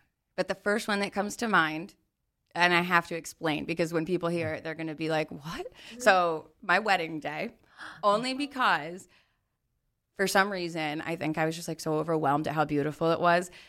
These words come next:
The second I walked into my reception, I was sick to my stomach with a feeling I've never felt before, and I still haven't felt again to this day.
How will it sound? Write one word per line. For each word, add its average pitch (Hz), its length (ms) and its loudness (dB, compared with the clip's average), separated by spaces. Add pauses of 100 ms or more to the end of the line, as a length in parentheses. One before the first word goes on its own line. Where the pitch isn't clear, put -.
(200)
The 180 120 -4
second 180 360 0
I 180 80 -6
walked 165 360 -4
into 165 500 -2
my 156 140 2
reception, 175 720 -2 (480)
I 180 560 2 (260)
was 180 200 -2
sick 190 200 -2
to 202 60 -4
my 196 140 2
stomach 170 460 2
with 170 140 0
a 160 80 0
feeling 170 420 0
I've 160 140 0
never 156 320 2
felt 151 340 4
before, 196 560 0 (380)
and 160 420 2
I 151 80 2
still 160 200 0
haven't 160 340 4
felt 160 280 4
again 160 340 0
to 180 100 0
this 160 220 -4
day. 156 400 2